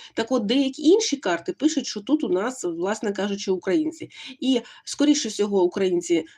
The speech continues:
е, українські позиції тут знаходяться і тут знаходяться, що, типа, ну, це маленький приклад, що виходить, що отут росіянам дуже не-,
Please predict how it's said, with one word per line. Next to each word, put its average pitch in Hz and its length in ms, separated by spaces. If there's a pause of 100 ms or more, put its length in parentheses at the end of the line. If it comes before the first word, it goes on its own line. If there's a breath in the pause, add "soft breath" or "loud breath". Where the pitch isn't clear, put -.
(140 loud breath)
е, 170 60
українські 196 500
позиції 180 520
тут 370 280
знаходяться 320 760
і 262 80
тут 269 280
знаходяться, 160 580
що, 202 380 (220 loud breath)
типа, 190 520
ну, 226 120
це 208 140
маленький 196 460
приклад, 196 340 (180 soft breath)
що - 240
виходить, 202 440
що 202 280
отут 285 340
росіянам 208 640
дуже 190 400
не-, 226 320